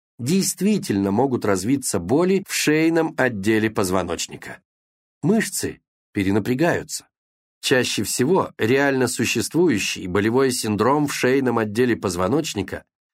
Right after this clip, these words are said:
и головокружение — две параллельные проблемы, которые не влияют друг на друга. Миф номер пять. У меня должна кружиться голова,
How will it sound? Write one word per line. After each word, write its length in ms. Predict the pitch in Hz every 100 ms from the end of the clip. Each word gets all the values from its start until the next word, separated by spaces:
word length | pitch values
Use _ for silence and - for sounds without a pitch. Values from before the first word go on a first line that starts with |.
| _ _
и 120 | 147
головокружение — 1040 | 131 123 110 104 104 98 156 170 90 71 - _ _ _ _ -
две 380 | 98 117 190 196
параллельные 1000 | - 180 185 180 170 180 170 135 120 104
проблемы, 640 | 101 95 95 165 175 165 - _ _
которые 560 | - 131 180 190 202 196 135
не 180 | 165
влияют 760 | 208 196 202 117 104 107 127 127 -
друг 420 | 104 98 95 -
на 160 | 107 92
друга. 420 | 90 76 69 - _ _ _ _ _ _ _ _ _ _ _ _
Миф 420 | 139 175 214 214
номер 400 | 180 180 175 170 156
пять. 540 | 87 71 - - - _ _ _ _ _ _
У 80 | 127
меня 300 | 156 156 156
должна 480 | 147 143 110 131 165
кружиться 600 | 190 190 123 131 123 127
голова, 480 | 113 104 82 71